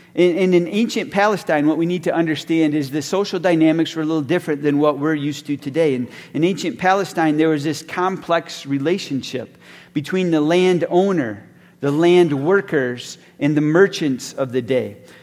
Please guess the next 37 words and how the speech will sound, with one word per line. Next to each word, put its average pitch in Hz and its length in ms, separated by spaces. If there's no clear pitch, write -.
And 143 120
so 185 200
the 165 120
oikonomos, 185 1040
or 151 120
the 139 100
steward, 160 800
translate, 151 480
or 147 160
manager 143 840
in 135 120
this 127 120
story, 135 400
he, 202 340
the, 170 120
that 214 260
person 214 340
would 180 120
be 185 140
sort 175 240
of 170 60
the 190 60
middleman. 135 640
The, 165 160
the, 156 200
the 160 240
manager 214 680
or 175 60
the 160 100
steward 214 440
was 175 200
the 156 80
middleman 170 640
between 165 400
the 151 80
wealthy 180 420
landowner 160 880